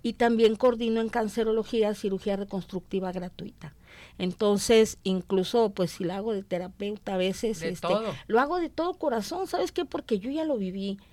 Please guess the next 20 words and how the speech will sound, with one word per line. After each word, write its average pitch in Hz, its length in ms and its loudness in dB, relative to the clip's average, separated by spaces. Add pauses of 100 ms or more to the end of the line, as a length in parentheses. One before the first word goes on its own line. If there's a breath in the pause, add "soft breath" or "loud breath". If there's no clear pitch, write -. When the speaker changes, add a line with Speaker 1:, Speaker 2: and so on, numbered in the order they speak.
(280 loud breath)
Speaker 1:
Entonces, 285 680 0 (160 loud breath)
si - 160 0
a 214 60 8
mí 226 160 4
me 240 120 0
dicen, 240 280 -2
por 214 120 -2
ejemplo, 208 400 -2
"Oye, 214 480 2
alguien 226 300 -2
tiene 233 200 -2
un 240 80 -6
problema 214 400 0
de 214 120 2
alcoholismo", 202 640 -2
digo, 185 180 0
"No, 190 160 0
pues, 185 180 -4
no 190 140 -4
puedo 208 500 -4